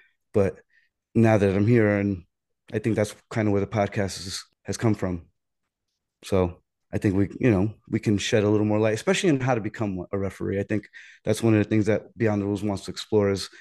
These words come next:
helping people understand the avenue. And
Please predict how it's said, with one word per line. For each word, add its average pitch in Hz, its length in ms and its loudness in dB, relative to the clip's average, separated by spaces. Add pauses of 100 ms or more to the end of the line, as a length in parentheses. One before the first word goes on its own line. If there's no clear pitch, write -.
(520)
helping 131 420 2
people 120 560 0
understand 107 640 0
the 107 160 -4
avenue. 135 560 2 (160)
And 101 480 -2